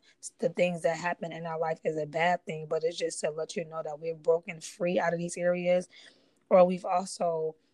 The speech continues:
are being transparent because you want you guys to know that you're not alone, and that we all have some type of growing up struggle,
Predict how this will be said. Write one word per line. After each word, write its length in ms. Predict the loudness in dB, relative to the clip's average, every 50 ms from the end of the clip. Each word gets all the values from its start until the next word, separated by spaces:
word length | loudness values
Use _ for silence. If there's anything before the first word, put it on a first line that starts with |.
| _ _ _ _ -20 _ _ _ _ _ _ _ _ _ _
are 160 | 4 4 4
being 240 | 2 -2 -6 -6 -10
transparent 560 | -8 -8 -8 -8 -8 -8 -4 -2 0 0 0
because 320 | -4 -2 -2 -2 -2 -2
you 60 | -4 -4
want 200 | -4 -4 -4 2
you 60 | 4
guys 180 | 4 4 4
to 60 | 0 -2
know 120 | -2 0
that 220 | 0 0 -2 -2
you're 100 | -4 -4
not 160 | -4 -4 -6 -6
alone, 520 | -4 -6 -6 -6 -6 -8 -10 -12 -14 -18 _ _ -20 _ -4
and 80 | -4
that 300 | -2 -2 -2 -2 -4 -2
we 140 | -2 0 0
all 240 | 0 2 2 0 0
have 260 | 0 0 -2 -2 -2
some 180 | -2 -6 -6 -6
type 280 | -2 -2 -2 0 0
of 140 | -2 -4 -2
growing 380 | -4 -4 -2 0 0 -2 -2 -2
up 180 | -2 -2 -2
struggle, 580 | -4 -4 2 2 2 4 4 2 2 2 0 -2